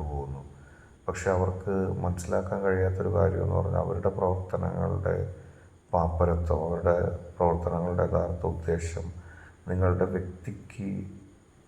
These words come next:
മനസ്സിലായിരിക്കുന്നു. നിങ്ങളുടെ വ്യക്തിക്ക് ഒരിക്കലും മനസ്സിലാകില്ലായിരുന്നു. പക്ഷേ നിങ്ങളെ ഉപദ്രവിക്കാൻ വേണ്ടി അവർ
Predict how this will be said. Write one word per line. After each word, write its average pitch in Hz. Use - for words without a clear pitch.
മനസ്സിലായിരിക്കുന്നു. 82
നിങ്ങളുടെ 87
വ്യക്തിക്ക് 90
ഒരിക്കലും 90
മനസ്സിലാകില്ലായിരുന്നു. 90
പക്ഷേ 87
നിങ്ങളെ 87
ഉപദ്രവിക്കാൻ 92
വേണ്ടി 92
അവർ 85